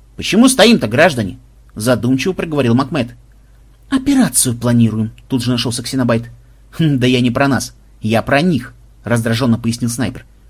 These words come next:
«Чего они тут-то застряли?» Тестеры тяжело задумались. «А какая разница?» махнул рукой Махмуд.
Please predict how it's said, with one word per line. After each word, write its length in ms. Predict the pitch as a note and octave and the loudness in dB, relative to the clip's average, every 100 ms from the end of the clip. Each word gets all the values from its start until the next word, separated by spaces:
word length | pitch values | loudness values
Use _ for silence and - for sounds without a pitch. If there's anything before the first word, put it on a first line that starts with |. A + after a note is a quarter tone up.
| _ | _
«Чего 460 | - - A2 A2+ F3 | -8 -4 -4 0 0
они 200 | B2+ A2+ | 2 0
тут-то 440 | A#2 G3 G#3 - | -2 -8 -6 -6
застряли?» 600 | G#2 A2 - D#3 A2+ F2 - _ _ - - - - - | -4 -4 -4 0 -2 -2 -12 _ _ -20 -20 -20 -20 -10
Тестеры 400 | G2+ F#2 - F3 | -8 -8 -8 -10
тяжело 380 | G3 G3+ E3+ G#2+ | -8 -8 -6 -6
задумались. 540 | B2 C#3+ F#2+ E2+ - - - - - - - | -6 -6 -8 -10 -14 -20 -20 -20 -20 -14 -2
«А 60 | B3+ | 0
какая 360 | A4 A#4 F#4 | 0 0 2
разница?» 520 | F3 C3+ G2 F2+ - - - - - | 4 2 0 -6 -10 -14 -20 -10 -6
махнул 340 | C#3 D3 C3+ | -2 0 0
рукой 200 | B2+ C3 | 0 -2
Махмуд. 360 | C3+ B2+ G#2 | -2 -4 -6